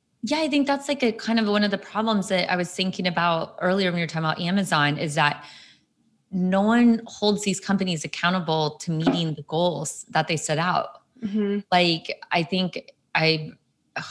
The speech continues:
Speaker 1: I'm gonna botch this quote, but it was, like, Coca-Cola committed to be plastic free by, you know, whatever, twenty thirty. It's like, well, first of all, why so long? And second of all, uh,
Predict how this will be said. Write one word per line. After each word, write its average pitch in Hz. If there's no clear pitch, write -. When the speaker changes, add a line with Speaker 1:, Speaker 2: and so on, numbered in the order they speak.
Speaker 1:
I'm -
gonna 156
botch 139
this 151
quote, 147
but 151
it 147
was, 143
like, 147
Coca-Cola 156
committed 147
to 135
be 139
plastic 143
free 143
by, 139
you 147
know, 139
whatever, 135
twenty 135
thirty. 127
It's -
like, 170
well, 175
first 202
of 160
all, 151
why 147
so 165
long? 143
And 170
second 170
of 156
all, 143
uh, -